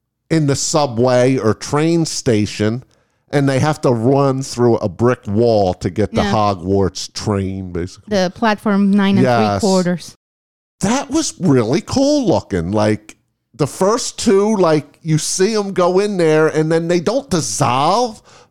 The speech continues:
Speaker 1: but you still see parts of their body as they're going through. Now, when Harry goes through, they just cut to him on the other side.
Speaker 2: Mm-hmm.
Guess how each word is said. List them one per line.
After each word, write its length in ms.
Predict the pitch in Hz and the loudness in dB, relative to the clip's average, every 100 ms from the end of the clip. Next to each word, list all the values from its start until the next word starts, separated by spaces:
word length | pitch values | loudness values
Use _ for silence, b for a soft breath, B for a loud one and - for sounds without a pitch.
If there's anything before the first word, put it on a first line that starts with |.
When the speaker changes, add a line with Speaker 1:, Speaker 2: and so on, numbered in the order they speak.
| _ | _
Speaker 1:
but 160 | 196 196 | -4 0
you 100 | 208 | 0
still 340 | - - 269 294 | 0 0 -2 -2
see 260 | - 233 | -4 -6
parts 460 | 214 - 202 214 - | -4 0 0 -2 -6
of 80 | 190 | -2
their 140 | 180 | -2
body 440 | 147 147 147 143 - | 0 0 0 -2 -2
as 280 | 139 135 | -2 -2
they're 140 | - 127 | -2 -2
going 340 | 117 120 110 | 0 0 0
through. 360 | 95 117 107 95 | -4 -2 0 0
Now, 180 | 117 113 | 0 -2
when 160 | 120 | -2
Harry 380 | 156 240 277 220 | -2 0 0 0
goes 360 | 143 156 139 - | 0 0 0 -2
through, 260 | - 135 117 | -2 0 2
they 160 | 117 | 0
just 300 | 110 110 - | 0 -4 -4
cut 280 | - 123 - | -4 -4 -4
to 120 | 101 98 | -4 -4
him 180 | 98 | -4
on 120 | 90 87 | -6 -8
the 100 | 90 | -8
other 200 | 65 - | -8 -10
side. 440 | - 92 76 69 | -6 -4 -4 -2
Speaker 2:
Mm-hmm. 280 | 240 240 | 0 2